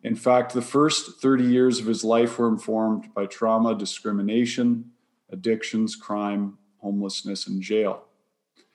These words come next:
His beautifully poetic and gripping book chronicles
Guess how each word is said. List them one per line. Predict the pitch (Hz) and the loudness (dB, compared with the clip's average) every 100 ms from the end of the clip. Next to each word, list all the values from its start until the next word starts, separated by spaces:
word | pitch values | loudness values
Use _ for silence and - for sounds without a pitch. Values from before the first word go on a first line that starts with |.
| _ _ _ | _ _ _
His | - 113 - | -4 -2 -2
beautifully | - - 131 143 143 170 156 | -10 0 4 4 4 2 2
poetic | 123 117 113 113 113 113 - _ _ _ - | 2 2 4 4 2 0 -14 _ _ _ -10
and | 104 101 | -6 -4
gripping | 110 113 117 110 98 | -2 -2 0 -2 -2
book | 107 104 - - | -2 -2 -4 -14
chronicles | - - - 113 226 214 202 196 - | -14 -2 2 2 0 -2 -2 -4 -12